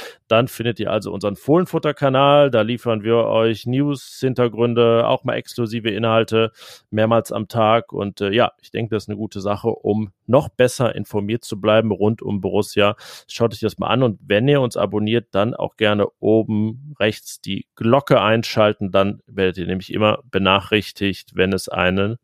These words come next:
neuen Post von uns gibt. So viel dazu. Und jetzt würde ich sagen, schwenken wir mal so langsam rüber zum Derby gegen den ersten F C Köln. Thomas, äh, ja, lange, lange hin noch, <laughs> eine Woche jetzt von heute,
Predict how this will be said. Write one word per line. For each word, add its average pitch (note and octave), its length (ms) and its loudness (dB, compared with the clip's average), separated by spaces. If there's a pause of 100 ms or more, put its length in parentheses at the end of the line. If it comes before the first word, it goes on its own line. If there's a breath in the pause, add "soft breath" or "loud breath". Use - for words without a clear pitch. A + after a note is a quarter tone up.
(200)
neuen F2+ 240 0
Post - 420 -2
von G#2 180 -4
uns F2 160 -6
gibt. - 380 -10 (520)
So A#2 100 2
viel G#2 140 -4
dazu. A2 460 2 (500 loud breath)
Und G#2 220 -6
jetzt G#2 240 -2
würde C3 120 4
ich C3 60 -6
sagen, B2+ 280 4
schwenken B2 380 -2
wir C3+ 80 4
mal A#2+ 180 4
so A2 100 0
langsam C#3+ 540 2
rüber B2 420 0
zum G2+ 220 -8
Derby A#2 340 2
gegen A2+ 240 0
den A2+ 120 2
ersten - 340 -4
F G2 160 -12
C - 120 -12
Köln. C3 300 -2
Thomas, D3 400 -2
äh, G#2 260 0
ja, G2 220 2 (300)
lange, A2 260 0 (260)
lange A#2+ 220 4
hin B2 160 6
noch, C#3+ 240 2
<laughs> B2 360 -2
eine B2+ 200 -2
Woche A2 240 0
jetzt A2 220 2
von G2 180 0
heute, G#2+ 340 2